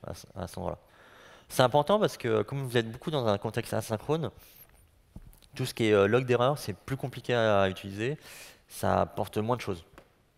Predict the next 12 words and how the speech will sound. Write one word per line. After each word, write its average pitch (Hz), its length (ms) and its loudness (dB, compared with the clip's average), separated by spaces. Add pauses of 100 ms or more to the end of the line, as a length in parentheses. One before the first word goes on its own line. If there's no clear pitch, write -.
(1200)
Donc 101 140 -8
pensez, 139 640 2
si - 160 -10
vous 120 80 -6
pouvez, 120 440 -2
à - 140 0
associer 107 640 -4
une 107 80 -8
exception 104 400 -6
à - 80 -6
une 98 60 -4
valeur, 92 240 -2